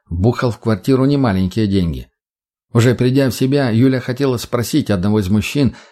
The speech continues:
тащившего на себе рюкзак, где они оказались, что с помощью, и когда ее с детьми отправят куда-нибудь в более безопасное место, так как квартира – несмотря на зарешеченные окна и крепкую стальную дверь,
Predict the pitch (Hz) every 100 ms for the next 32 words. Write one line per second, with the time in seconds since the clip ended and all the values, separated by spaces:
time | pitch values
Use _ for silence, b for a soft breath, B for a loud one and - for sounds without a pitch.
0 | B - 98 - 135 123 - 107 101 110
1 | 110 101 92 107 127 - - - 104 120
2 | 135 135 131 139 120 120 78 76 - _
3 | _ _ - - 107 - 139 131 98 -
4 | 64 - _ _ 120 117 - 110 120 123
5 | 110 123 117 113 - 127 117 107 113 113
6 | - 110 107 110 107 B B 92 117 110
7 | 98 104 101 - 147 - 110 101 82 -
8 | - 64 _ - - 117 - - 110 -
9 | - 147 117 90 - _ - 120 - 117
10 | 117 113 113 107 - 104 117 104 110 -
11 | 117 104 101 123 117 107 101 113 113 -
12 | 110 - 107 107 107 90 127 131